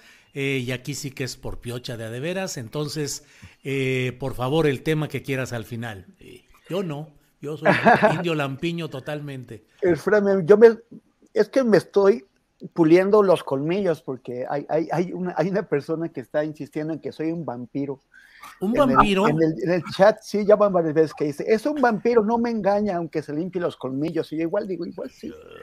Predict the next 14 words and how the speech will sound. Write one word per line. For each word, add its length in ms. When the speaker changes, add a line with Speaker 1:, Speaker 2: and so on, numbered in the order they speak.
Speaker 1:
Ay, 140
Speaker 2:
Sí, 220
Speaker 1:
no. 80
Speaker 2:
este, 420
sí 160
lo, 280
sí 200
lo, 160
sí, 200
sí 200
lo, 140
sí 140
lo 120
consigo. 520